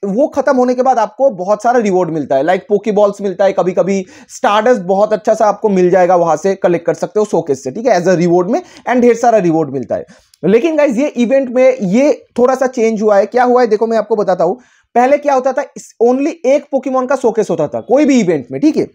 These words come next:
लेकिन इस इवेंट में आपको टोटल थ्री पोकेमॉन का शोकेस मिलने वाला है,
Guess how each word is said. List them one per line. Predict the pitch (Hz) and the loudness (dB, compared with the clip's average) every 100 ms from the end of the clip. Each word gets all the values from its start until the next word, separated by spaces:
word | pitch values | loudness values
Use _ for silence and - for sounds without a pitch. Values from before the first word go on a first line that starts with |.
| _ _ _ _ _ 170 | _ _ _ _ _ 0
लेकिन | 220 254 262 302 - _ - | 2 2 0 -6 -12 _ -2
इस | 285 302 262 | -2 0 -2
इवेंट | 247 269 254 | 0 0 0
में | 269 | -2
आपको | 262 277 | -2 -2
टोटल | 294 330 277 | -2 -2 -4
थ्री | - 233 277 330 | -4 0 2 2
पोकेमॉन | 277 262 269 254 247 | -2 -4 0 0 0
का | 269 320 330 _ | 0 0 -2 _
शोकेस | - 262 247 240 214 | -2 2 2 0 -2
मिलने | 180 156 | -4 -2
वाला | 127 | -2
है, | 113 | -2